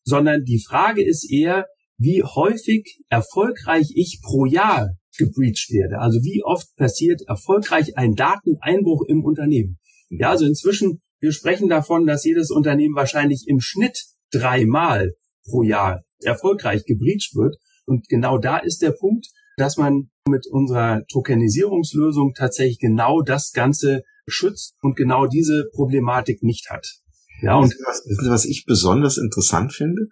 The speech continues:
Speaker 2: Ich meine, viele würden versuchen, jetzt noch eine Firewall und noch eine Firewall, also intern zu schützen. Und Sie sagen, „Nee, das machen wir gar nicht. Wir verschlüsseln es einfach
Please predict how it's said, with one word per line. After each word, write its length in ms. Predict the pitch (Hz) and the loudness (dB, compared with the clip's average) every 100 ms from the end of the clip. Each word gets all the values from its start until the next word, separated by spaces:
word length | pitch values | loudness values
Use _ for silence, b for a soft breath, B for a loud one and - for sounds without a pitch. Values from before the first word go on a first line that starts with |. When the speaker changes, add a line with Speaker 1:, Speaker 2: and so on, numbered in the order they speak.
| B B B B B | B B B B B
Speaker 2:
Ich 80 | - | -2
meine, 260 | 104 104 - B - | 0 0 -4 B -10
viele 300 | - 131 117 | -2 0 2
würden 200 | 120 113 | 2 0
versuchen, 500 | - 104 110 131 113 | 0 2 2 2 2
jetzt 240 | 101 - | 2 0
noch 180 | 101 113 | 0 0
eine 120 | 131 | -2
Firewall 600 | 110 - 117 113 113 117 | -2 -2 0 0 0 0
und 100 | 95 | 0
noch 140 | 90 120 | -2 -2
eine 140 | 123 | -4
Firewall, 480 | - 117 120 113 92 | -2 -2 0 0 0
also 180 | 95 101 101 | 0 -4 -4
intern 600 | - 180 202 - 135 143 147 | 0 2 0 -2 -2 -2 -4
zu 100 | 104 | -6
schützen. 540 | - - - 107 - | -6 -6 -4 -4 -2
Und 140 | 107 107 | 0 2
Sie 100 | 147 | 4
sagen, 340 | 143 135 131 B B | 4 2 -2 B B
„Nee, 180 | 117 185 | -2 0
das 200 | 147 135 | 0 0
machen 240 | 127 131 | 0 0
wir 100 | 117 | 0
gar 260 | 101 110 196 | 0 0 -2
nicht. 360 | 110 151 139 120 | -2 -4 -4 -4
Wir 100 | 113 | -2
verschlüsseln 480 | 117 - 135 139 | 0 0 0 2
es 80 | 98 | 0
einfach 480 | - 87 98 165 | -2 -4 -2 -4